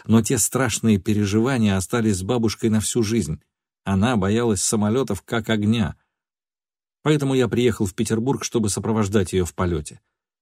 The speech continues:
К счастью, она даже не заметила, как мы взлетели. Всё прошло гладко — Бабушка была в восторге.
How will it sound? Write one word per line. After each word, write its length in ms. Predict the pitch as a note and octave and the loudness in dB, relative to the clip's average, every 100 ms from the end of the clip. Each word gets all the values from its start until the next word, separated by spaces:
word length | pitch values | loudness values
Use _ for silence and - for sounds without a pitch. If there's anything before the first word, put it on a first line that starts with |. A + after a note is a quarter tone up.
| _ _ _ | _ _ _
К 40 | |
счастью, 380 | - E3+ - C#3+ | -2 -2 0 0
она 160 | C3 C#3 | 0 0
даже 240 | B2+ A2+ | 0 -2
не 120 | C3 B2 | 0 0
заметила, 520 | A2+ C#3 D3 B2 A#2+ | 0 0 -2 0 0
как 220 | B2 - | -2 -2
мы 100 | A#2+ | -2
взлетели. 640 | F#2+ A#2 A2+ C3 D#2+ F2 - _ _ _ _ | 0 0 0 -2 -2 -6 -18 _ _ _ _
Всё 180 | - D#3+ | -2 0
прошло 340 | G#2 F#2+ F#2+ | 0 0 -2
гладко — 540 | F2+ A2+ D3 - A2 - _ _ _ _ _ _ | 0 2 0 -2 -6 -6 _ _ _ _ _ _
Бабушка 420 | B2+ A#2+ G#2+ - | -2 -2 -2 -2
была 240 | G2 G2+ F#2+ | 0 2 2
в 60 | |
восторге. 640 | F2+ F2 - E2+ D2+ D2+ | 0 -2 -4 -4 -4 -10